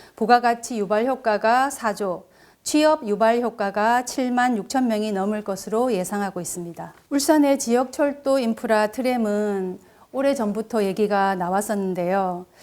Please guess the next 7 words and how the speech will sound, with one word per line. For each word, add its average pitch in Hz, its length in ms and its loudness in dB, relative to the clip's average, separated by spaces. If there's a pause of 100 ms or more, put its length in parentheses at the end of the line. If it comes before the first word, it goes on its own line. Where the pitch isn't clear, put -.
(460)
울산은 240 560 2
다른 233 500 -2
광역시에 233 560 0
비해서 185 600 0
도시 208 300 -4
철도가 247 440 0
없습니다. 180 640 -4